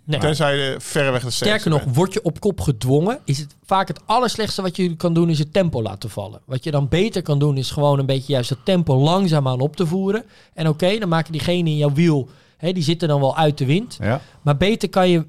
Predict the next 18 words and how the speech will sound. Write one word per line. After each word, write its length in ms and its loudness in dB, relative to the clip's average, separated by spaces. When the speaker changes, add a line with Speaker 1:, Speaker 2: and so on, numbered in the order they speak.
Speaker 1:
kan 200 2
je 80 2
hem, 200 0
eh, 340 0
op 260 -4
die 160 4
manier 320 2
met 120 -6
een 60 0
hoge 380 2
aanvangs-, 540 -2
met 140 -2
een 60 -4
wat 100 -2
hogere 320 2
aanvangssnelheid 580 -2
dan 160 2
maar, 320 0